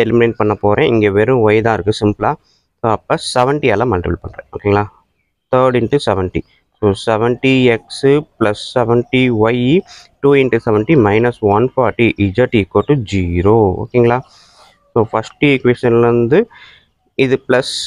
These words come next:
minus, இது plus. அப்ப டைரக்டா ஆட் பண்ணாலே எனக்கு வந்து cancel ஆயிரும். So,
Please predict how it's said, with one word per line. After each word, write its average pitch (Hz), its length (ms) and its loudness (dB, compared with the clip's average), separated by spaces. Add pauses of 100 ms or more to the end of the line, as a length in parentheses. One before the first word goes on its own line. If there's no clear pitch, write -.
(180)
minus, 135 400 0
இது 104 180 0
plus. 101 300 0
அப்ப 92 200 -2
டைரக்டா 117 300 0 (120)
ஆட் 131 220 -4
பண்ணாலே 117 540 0
எனக்கு 95 260 -2
வந்து 104 180 2 (640)
cancel 104 340 0
ஆயிரும். 87 260 -4
So, - 80 -4